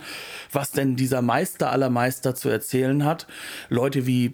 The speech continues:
Peter Bogdanovich, äh, selbst eigentlich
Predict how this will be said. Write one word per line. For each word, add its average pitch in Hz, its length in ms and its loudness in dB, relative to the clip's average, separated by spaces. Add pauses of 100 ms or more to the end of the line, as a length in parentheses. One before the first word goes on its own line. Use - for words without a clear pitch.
(160)
Peter 143 240 0
Bogdanovich, 127 880 0
äh, 117 320 0
selbst 120 520 -2
eigentlich 131 640 0